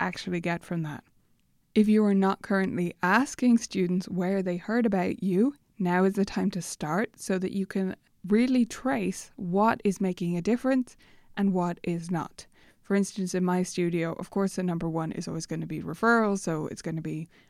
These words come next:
"I heard about you from a friend." That's kind of a given for many established studios. However, the second one, by a mile, <laughs> will be my website.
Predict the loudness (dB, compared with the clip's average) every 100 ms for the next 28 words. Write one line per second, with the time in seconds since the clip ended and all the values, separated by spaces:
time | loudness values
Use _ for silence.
0 | -10 -2 0 2 0 -2 -6 -6 -8 -6
1 | 2 4 6 4 4 -2 _ _ -2 0
2 | 0 -4 0 4 4 4 2 2 4 2
3 | 2 0 0 -2 -2 -4 -2 -2 -2 2
4 | 4 4 4 2 -2 -8 -20 _ _ _
5 | 2 4 4 4 2 2 0 2 4 4
6 | 2 -2 _ _ _ -18 -6 2 4 6
7 | 4 2 0 -4 -6 -8 -16 -18 -20 -20
8 | -20 -10 4 8 10 8 6 6 6 2
9 | -2 -6 -20 -20 _ _ 2 4 4 0
10 | -4 -6 -6